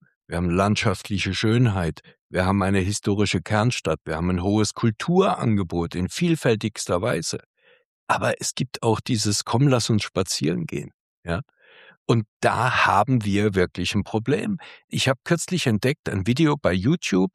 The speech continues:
von einem YouTuber mit eins Komma eins Millionen Abonnenten.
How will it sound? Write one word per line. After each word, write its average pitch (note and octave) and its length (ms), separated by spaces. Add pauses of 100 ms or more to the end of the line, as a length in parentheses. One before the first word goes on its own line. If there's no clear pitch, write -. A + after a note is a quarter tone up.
(140)
von G2+ 180
einem F#2+ 120
YouTuber D3+ 540
mit B2 200
eins A#2+ 280
Komma G#2 280
eins G2 260
Millionen F2 400
Abonnenten. D#2+ 720